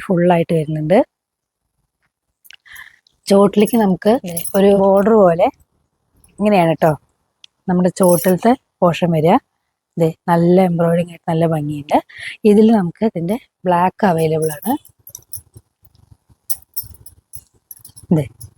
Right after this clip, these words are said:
ബ്ലാക്കിൽ നമുക്ക് ഇതിലൊരു മജന്ത ഷെയ്ഡും യെല്ലോ ആയിട്ടാണ് വരുന്നത്. ദേ ഇങ്ങനെയാണ് ട്ടോ സാരി വരുന്നത്.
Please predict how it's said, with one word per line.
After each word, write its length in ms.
ബ്ലാക്കിൽ 400
നമുക്ക് 300
ഇതിലൊരു 420
മജന്ത 320
ഷെയ്ഡും 300
യെല്ലോ 400
ആയിട്ടാണ് 380
വരുന്നത്. 380
ദേ 80
ഇങ്ങനെയാണ് 360
ട്ടോ 100
സാരി 260
വരുന്നത്. 360